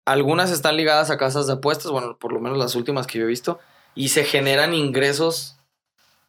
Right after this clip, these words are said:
estúpidamente altos. Entonces, Japón tiene unas leyes muy,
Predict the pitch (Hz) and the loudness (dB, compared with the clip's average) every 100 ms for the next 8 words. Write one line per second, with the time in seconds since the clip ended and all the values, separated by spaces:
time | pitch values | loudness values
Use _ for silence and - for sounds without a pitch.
0 | _ _ _ - 135 - - - 180 180 | _ _ _ -2 0 0 -4 -2 0 4
1 | 170 139 127 127 127 117 110 - - - | 4 4 0 -2 0 0 0 -4 -12 -14
2 | - _ _ _ - 135 143 151 170 175 | -18 _ _ _ -6 0 0 2 2 4
3 | 175 180 175 165 160 156 143 143 147 151 | 4 4 4 2 2 0 0 0 0 0
4 | 156 156 151 143 127 120 113 107 | 0 0 0 -2 -2 -4 -6 -12